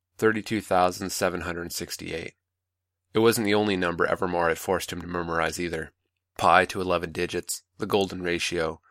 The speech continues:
and the half-life of uranium two thirty-eight, the doc's favorite isotope. "You may say this old watch is a dowsing rod of sorts.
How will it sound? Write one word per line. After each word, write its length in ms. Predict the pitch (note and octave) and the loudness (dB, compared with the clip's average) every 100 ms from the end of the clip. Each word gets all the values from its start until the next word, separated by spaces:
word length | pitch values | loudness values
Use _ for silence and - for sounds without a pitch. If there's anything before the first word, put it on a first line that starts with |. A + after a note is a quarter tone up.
| _ _ - | _ _ -6
and 140 | G#2 | -2
the 40 | F#2+ | 4
half-life 580 | G#2 F#2+ F2+ D#2 - | 4 4 4 0 0
of 180 | E2+ D#2+ | -10 -4
uranium 540 | F2+ F2+ F2+ F2 E2 D#2+ | 0 2 2 2 -4 -4
two 180 | - | -8
thirty-eight, 540 | F2+ E2+ D#2+ E2 D#2 - _ _ _ | -6 -4 -4 -4 -4 -8 _ _ _
the 80 | - | -2
doc's 360 | F#2 E2+ - - | 4 4 2 -4
favorite 420 | F#2+ F2 D#2 - | -2 0 -2 -2
isotope. 560 | E2+ D#2+ D#2+ - - - _ _ _ _ _ _ _ _ _ _ - | -4 -4 -6 -8 -10 -14 _ _ _ _ _ _ _ _ _ _ -4
"You 140 | A#2+ | 2
may 140 | C#3+ C3 | 4 6
say 200 | - A#2 | 6 4
this 220 | A2 - | 4 6
old 240 | A2 G2+ | 6 8
watch 360 | G2 F#2 E2+ - | 8 8 8 0
is 120 | F2+ | -2
a 60 | F#2 | 4
dowsing 400 | F#2+ F#2+ F2+ D#2+ | 6 6 2 0
rod 260 | E2 D#2 | 2 2
of 80 | D2+ | -2
sorts. 580 | - E2+ D2 - - | -4 -2 -4 -6 -14